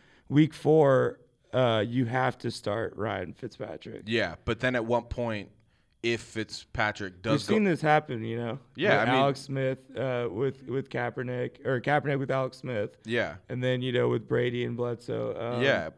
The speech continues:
Speaker 2: but it also, at what point, if Fitzpatrick does go on a roll for a little bit to start the season, and you do start him when Jameis comes back,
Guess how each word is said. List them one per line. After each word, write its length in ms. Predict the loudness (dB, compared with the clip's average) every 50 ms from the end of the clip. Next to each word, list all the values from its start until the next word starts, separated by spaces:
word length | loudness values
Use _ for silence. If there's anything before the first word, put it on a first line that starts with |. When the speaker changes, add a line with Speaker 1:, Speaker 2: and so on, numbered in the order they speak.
| _ _ _ _ -12
Speaker 2:
but 220 | -6 -2 -2 0 2
it 100 | 2 2
also, 400 | 2 0 0 -2 -4 -4 -6 -8 -12 -18 -18 -16 -10 -6
at 120 | -6 -6 -2
what 220 | -2 -2 -2 -2
point, 380 | -4 -6 -6 -4 -6 -6 -8 -12 -16 _ _ _ _ _ _ _ _ _ _ _ _
if 220 | -6 -4 -4 -4 -6
Fitzpatrick 1080 | -10 -16 -10 -8 -8 -8 -4 -2 -2 -2 -2 -2 -4 -6 -6 -6 -8 -14 -20 -12 -6
does 220 | -2 -2 0 0
go 140 | 0 0 2
on 100 | 2 2
a 80 | 0 -2
roll 260 | -2 0 0 -2 -2
for 180 | -4 -4 -6 -6
a 40 |
little 220 | -6 -4 -6 -6 -6
bit 180 | -6 -8 -12
to 60 | -12 -10
start 280 | -4 -2 -2 -2 -4
the 60 | -8
season, 420 | -16 -12 -12 -10 -10 -10 -12 -14 -16 _ _ -20 -20 _ _ -12
and 160 | -10 -8 -6 -4
you 120 | -6 -6
do 240 | -6 -6 -6 -6 -6
start 320 | -8 -6 -4 -2 -2 -2
him 120 | -4 -6 -8
when 120 | -10 -10
Jameis 340 | -10 -10 -8 -8 -8 -10 -8
comes 220 | -10 -10 -10 -10
back, 360 | -10 -8 -6 -6 -6 -8 -12